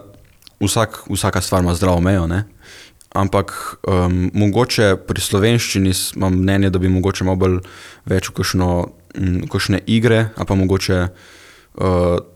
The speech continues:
filmi, slovenski filmi, recimo stari filmi so bili čudoviti.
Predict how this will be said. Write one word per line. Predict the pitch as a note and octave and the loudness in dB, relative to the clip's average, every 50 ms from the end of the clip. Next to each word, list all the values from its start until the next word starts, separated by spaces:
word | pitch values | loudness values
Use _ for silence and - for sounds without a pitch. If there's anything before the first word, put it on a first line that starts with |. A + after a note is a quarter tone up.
| _ _ _ _ _ _ _ _ _ _ _ | _ _ _ _ _ _ _ _ _ _ _
filmi, | - - - A#2 C3 C#3 G#2+ F#2 F2 F2+ - - - - - | -14 -8 -2 0 2 4 4 2 2 -2 -6 -14 -20 -20 -14
slovenski | - - - G2 A2 B2 - - G#2 | -10 -4 -2 0 0 0 -2 -4 -6
filmi, | - - A#2+ A2+ G2+ F#2 F2+ F2 F2+ - - | -2 0 2 2 2 2 0 -2 -4 -8 -10
recimo | - F#2+ F#2 - - G2+ G2 | -10 -8 -6 -4 -2 -2 -2
stari | F#2+ - - G2 G2 G#2 G2 | -2 0 0 2 2 2 0
filmi | - - G#2+ G#2+ G2+ | 0 0 0 0 2
so | F#2+ - G#2 | 0 0 -2
bili | F#2+ F#2+ F#2+ F#2+ F#2+ F#2+ F#2+ - - - - - - - - - _ _ | -2 0 2 2 2 0 0 -4 -12 -18 -20 -20 -20 -20 -20 -20 _ _
čudoviti. | - - F#2+ F#2 F2+ E2+ G#2+ G#2+ - - F#2+ | -10 -4 -2 -2 0 2 0 0 0 -2 -4